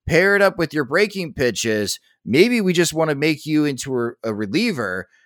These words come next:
and kinda go down the path of failed starting pitcher to high leverage reliever." The White Sox have two of them right now,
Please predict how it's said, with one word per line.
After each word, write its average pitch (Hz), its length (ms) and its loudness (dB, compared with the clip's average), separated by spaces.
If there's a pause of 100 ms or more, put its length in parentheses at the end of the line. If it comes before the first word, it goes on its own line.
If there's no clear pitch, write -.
(120)
and 123 460 -4
kinda 160 280 -2
go 151 220 0
down 143 180 0
the 135 80 -2
path 139 440 -4
of 120 120 0
failed 139 480 0
starting 131 400 -2
pitcher 131 480 -4
to 123 300 -6
high 127 240 0
leverage 131 300 -2
reliever." 110 580 -2 (320)
The 110 60 -6
White 156 240 4
Sox 151 300 -2
have 131 200 -2
two 156 240 0
of 247 120 0
them 117 180 0
right 90 200 -2
now, 87 380 -6